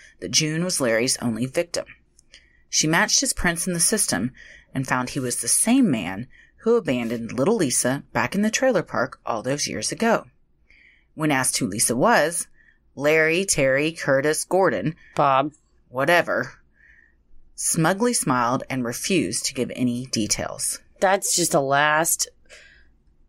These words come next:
Speaker 2: the last remaining bit of control he has that he
Speaker 1: Mm-hmm.
Speaker 2: can exert. A s-, he can't take human lives anymore, but he can say,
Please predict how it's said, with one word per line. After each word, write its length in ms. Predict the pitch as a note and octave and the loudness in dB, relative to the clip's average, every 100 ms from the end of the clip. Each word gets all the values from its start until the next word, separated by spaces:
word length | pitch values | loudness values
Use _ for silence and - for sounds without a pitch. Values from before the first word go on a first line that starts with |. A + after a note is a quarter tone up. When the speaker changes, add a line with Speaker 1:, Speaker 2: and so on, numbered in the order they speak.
| - | -2
Speaker 2:
the 180 | E3+ | 0
last 600 | E3+ F3 E3+ G3 G#3 - F3+ | 2 4 4 4 2 -2 -2
remaining 680 | F3 E3 D3+ E3 E3 E3 | 2 4 4 4 2 0
bit 240 | D3+ D#3 D#3 | 2 2 2
of 140 | C#3 | 0
control 560 | - D3 - C#3+ C3+ C#3 | -2 -4 0 2 2 2
he 160 | D3 | -2
has 400 | C3+ B2 - - | -2 -2 0 0
that 140 | F#3 F#3 | 0 2
he 80 | E3 | 0
Speaker 1:
Mm-hmm. 80 | |
Speaker 2:
can 120 | F#3 D3 | 2 0
exert. 500 | B2+ - C#3 C3+ - | 0 0 2 2 0
A 40 | |
s-, 180 | D#3 - | -2 -4
he 140 | E3+ | -4
can't 340 | E3+ A3 G#3+ E3+ | 0 4 4 2
take 200 | G3 F3 | 0 0
human 320 | F#3+ F3 D#3 | 0 2 4
lives 300 | D3+ D3+ E3 | 4 2 2
anymore, 520 | F3+ F3+ F#3+ F#3+ G3 - - - _ | 0 2 4 4 2 -2 -16 -20 _
but 220 | F#3+ E3+ | 4 4
he 160 | - F3+ | 2 -4
can 180 | D#3 D#3+ | -4 0
say, 300 | E3+ D3+ | 4 4